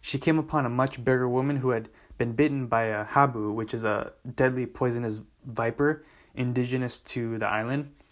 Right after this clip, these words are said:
And Goziai, who weighed about eighty-five pounds,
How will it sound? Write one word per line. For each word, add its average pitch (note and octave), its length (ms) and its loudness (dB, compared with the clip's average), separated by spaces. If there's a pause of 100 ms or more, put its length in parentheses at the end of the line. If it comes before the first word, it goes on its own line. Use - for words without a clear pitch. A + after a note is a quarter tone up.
(340)
And A#2+ 360 -2
Goziai, B2 760 2
who C3+ 160 0
weighed B2+ 260 2
about A2+ 420 0
eighty-five B2 680 0
pounds, B2 460 -4